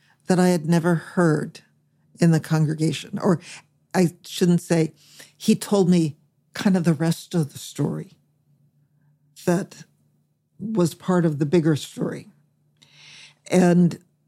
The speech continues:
part of the history of the congregation was that, um, in, I think it was eighteen ninety, eighteen sixty-five,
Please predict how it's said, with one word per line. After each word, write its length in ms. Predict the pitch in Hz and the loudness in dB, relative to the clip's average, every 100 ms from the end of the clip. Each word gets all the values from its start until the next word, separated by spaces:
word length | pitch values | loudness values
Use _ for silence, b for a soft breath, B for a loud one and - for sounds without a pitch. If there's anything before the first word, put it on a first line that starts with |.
| _ _ | _ _
part 240 | - 254 | -2 0
of 140 | 285 202 | 0 0
the 120 | 190 | 0
history 420 | 190 196 - 196 | 2 -2 -2 0
of 100 | 185 | 0
the 80 | 185 | -2
congregation 920 | - 175 175 175 160 147 - 160 151 | -2 0 0 -2 -2 -2 -2 0 0
was 460 | 156 151 151 147 - b b b - | 0 -2 -2 -4 -12 b b b -2
that, 500 | 156 165 160 - - _ _ | 0 2 0 -4 -14 _ _
um, 420 | 165 160 156 156 - | -2 0 0 -4 -2
in, 500 | 185 170 165 165 147 - _ _ _ - | 2 2 2 0 -2 -8 _ _ _ -6
I 40 | |
think 160 | 165 180 | -2 0
it 40 | |
was 160 | 170 - | 0 0
eighteen 460 | 185 - - 175 | -4 -4 -2 0
ninety, 420 | 165 160 160 156 - _ _ _ _ _ _ - | 2 2 2 0 -4 _ _ _ _ _ _ -2
eighteen 580 | 202 185 - - 190 170 | -2 -2 -4 -2 0 0
sixty-five, 1200 | - - 254 - - 156 - 147 151 151 156 | -2 -12 -16 -16 -6 -4 -4 -6 -4 -2 -4